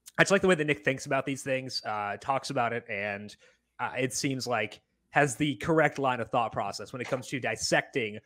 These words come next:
what upside actually is and what volatility is, and viewing upside or volatility in the proper sense in terms of betting. So let's move now into covering the future for this week. And Ed, you're talking about the Titans. We've alluded to them a couple of times, but not in depth. And it sounds like Ryan Tannehill was a guy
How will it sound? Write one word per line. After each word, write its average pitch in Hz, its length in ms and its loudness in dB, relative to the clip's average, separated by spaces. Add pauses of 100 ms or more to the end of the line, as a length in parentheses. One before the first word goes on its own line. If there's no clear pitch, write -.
(140)
what 185 220 10
upside 147 400 6
actually 139 400 0
is 185 180 2
and 156 80 -2
what 139 120 0
volatility 139 640 6
is, 117 260 -2
and 143 180 -4
viewing 156 300 2
upside 135 380 0
or 131 180 0
volatility 135 840 0 (460)
in 185 160 8
the 156 80 2
proper 147 500 2
sense 117 340 -4
in 120 60 -12
terms 104 240 -12
of 95 80 -12
betting. - 220 -12 (420)
So 190 80 2
let's 196 80 0
move 254 140 6
now 220 200 6
into 202 160 4
covering 214 340 4
the 196 80 0
future 196 500 2
for 202 320 2
this 185 240 2
week. 196 200 6
And 175 80 2
Ed, 170 120 4
you're 220 100 2
talking 370 240 6
about 392 140 -2
the - 60 2
Titans. 190 380 4
We've 196 140 4
alluded 233 360 2
to 349 80 4
them 294 120 4
a 202 60 4
couple 190 320 4
of 147 80 2
times, 110 380 -6
but 147 160 -2
not 202 300 4
in 147 320 -4
depth. 110 380 0
And 139 140 -4
it 143 100 -8
sounds 220 200 0
like 247 120 2
Ryan 190 240 4
Tannehill 160 360 -2
was 156 140 2
a 151 60 -2
guy 135 360 2